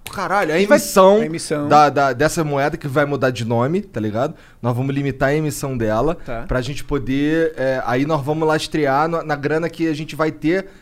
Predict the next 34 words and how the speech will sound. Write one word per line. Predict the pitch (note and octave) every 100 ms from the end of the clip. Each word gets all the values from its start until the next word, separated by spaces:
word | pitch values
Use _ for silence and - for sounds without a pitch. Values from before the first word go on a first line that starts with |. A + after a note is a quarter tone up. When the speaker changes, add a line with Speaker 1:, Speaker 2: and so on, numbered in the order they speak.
| -
Speaker 1:
acumulado | C#3 E3 D#3+ D#3 C#3+ D3+ E3+
pela | E3 E3+ F3+
venda | A#2+ D3 F3 F#3
delas, | C#3 A2+ F#2 F2
tá | -
ligado? | F#2 G2+ D#3 E3+ - - -
Speaker 3:
Tá. | C3+
Speaker 1:
E | A2+
aí |
nós | C3 D3 C3+
vamos, | D3+ D#3+ E3+ E3 - -
nós | B2 C3+
vamos | C3 C#3+ A#2 G2+ - - -
ver | A2+
o | C#3+
valor | B2+ C#3+ C#3 C#3
direitinho | B2+ C#3+ C3 - C#3+ C#3
lá, | C3+ E3 G3+ - - - - - - - -
com | C#3 C3+
base | C3 C#3 B2+
no | C#3
dólar, | D#3+ D3+ C3+ D#3+ F3+
provavelmente, | B2 A#2+ A#2 B2 A2+ B2+ G#3+ - - - - _
e | A#2 B2
aí | B2+ B2+
vamos | C#3+ D3+ D#3
tokenizar | D#3+ D#3 D#3+ D#3 C3 -
e |
transformar | D#3+ D3+ D3+
essa | D3+ D#3+
porra | - D3
numa, | D3 D3 C#3+ C3+ B2+ A2+
numa | A#2+ B2 A#2+
criptomoeda. | A#2+ A#2 C3 B2+ A#2 F#2+ E2+